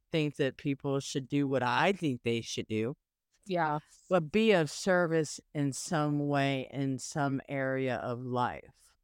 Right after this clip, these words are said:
Speaker 1: You know, like, it doesn't matter if it doesn't interest you. Like, it's just something that you should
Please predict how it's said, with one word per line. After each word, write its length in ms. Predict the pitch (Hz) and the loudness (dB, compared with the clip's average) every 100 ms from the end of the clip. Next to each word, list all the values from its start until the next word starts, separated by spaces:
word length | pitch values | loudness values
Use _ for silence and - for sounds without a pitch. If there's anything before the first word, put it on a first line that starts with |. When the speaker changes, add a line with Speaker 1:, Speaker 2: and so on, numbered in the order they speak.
| _ _ _ _ _ _ _ | _ _ _ _ _ _ _
Speaker 1:
You 80 | 143 | -2
know, 340 | 135 131 131 | 0 0 -2
like, 360 | 131 127 131 - _ _ _ _ _ _ _ _ | -2 -2 -2 -6 _ _ _ _ _ _ _ _
it 180 | 180 175 | -2 2
doesn't 320 | 190 180 160 | 4 4 2
matter 400 | 151 139 151 151 | 2 4 2 2
if 240 | 151 139 | 0 0
it 120 | 151 - | -4 0
doesn't 340 | 135 127 123 | -2 0 -4
interest 600 | 120 120 - 120 - - | -2 -4 -6 -12 -10 -12
you. 220 | 110 78 - _ _ _ _ _ _ _ _ | -12 -12 -20 _ _ _ _ _ _ _ _
Like, 220 | 139 147 | -2 0
it's 220 | 147 - - | 0 -2 -2
just 220 | 156 - | -2 0
something 440 | 147 139 143 139 | -4 -2 -2 -2
that 200 | 135 123 | -2 -2
you 160 | 147 127 | -2 -4
should 680 | - - - 170 151 135 | -6 -8 0 2 2 0